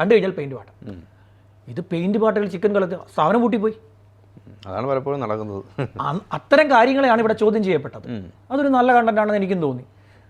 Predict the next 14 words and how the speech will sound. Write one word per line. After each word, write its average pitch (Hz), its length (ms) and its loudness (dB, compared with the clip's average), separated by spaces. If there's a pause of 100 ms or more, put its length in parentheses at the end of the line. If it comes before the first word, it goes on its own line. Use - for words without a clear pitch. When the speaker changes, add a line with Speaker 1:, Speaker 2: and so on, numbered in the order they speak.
(240)
Speaker 1:
എത്രത്തോളം 262 420 6
അത് 247 160 6
ആളുകളിലേക്ക് 247 480 4
എത്തിക്കാൻ 269 440 0
ആ 247 40 4 (260)
സംവിധായകനെ 220 440 4
കൊണ്ട് 226 200 0
സാധിച്ചു 190 320 2
എന്നുള്ളതിൽ 208 320 2 (360)
സംശയമുണ്ട്. 160 380 0
എങ്കിലും 226 260 4
വലിയ 196 180 4
കുഴപ്പമില്ലാത്ത 175 520 4
സിനിമ. 120 160 -10